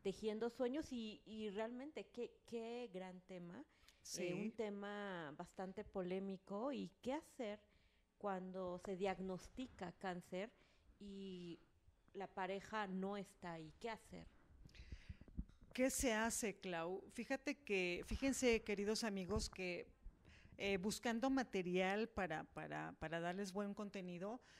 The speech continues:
Speaker 2: nos encontramos con que el índice de divorcios a causa del cáncer de seno en específico es bien alto.
Speaker 1: Sí,
Speaker 2: Es
Speaker 1: dabas ahí una, un, una, una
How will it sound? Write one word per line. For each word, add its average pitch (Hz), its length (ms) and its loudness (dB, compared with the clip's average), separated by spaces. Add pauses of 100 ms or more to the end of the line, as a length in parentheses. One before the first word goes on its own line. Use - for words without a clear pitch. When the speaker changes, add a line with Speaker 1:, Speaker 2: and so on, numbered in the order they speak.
(460)
Speaker 2:
nos 214 300 0
encontramos 233 720 2
con 220 240 -2
que 214 140 4
el 202 120 4
índice 269 520 6
de 196 160 4
divorcios 185 720 4
a 175 100 -6
causa 214 440 0
del 185 260 -4
cáncer 190 480 -2
de 170 100 2
seno 180 460 -2 (300)
en 185 180 4
específico 190 880 -4 (560)
es 196 240 2
bien 208 260 2
alto. 196 440 -4 (640)
Speaker 1:
Sí, 196 320 -4 (260)
Speaker 2:
Es 208 120 4
Speaker 1:
dabas 196 300 6
ahí 180 220 0
una, 185 400 -2 (720)
un, 190 300 2
una, 196 440 -2
una 196 380 0